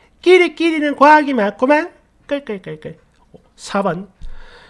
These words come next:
이러니까 온 사방 천지에서 맘충파충 소리가 안 사라지고 남는 겁니다.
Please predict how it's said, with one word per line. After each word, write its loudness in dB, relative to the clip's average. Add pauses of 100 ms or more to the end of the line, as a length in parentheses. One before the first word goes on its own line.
(200)
이러니까 4
온 2
사방 -2
천지에서 -2
맘충파충 -6
소리가 -2
안 -4
사라지고 -2
남는 -4
겁니다. -10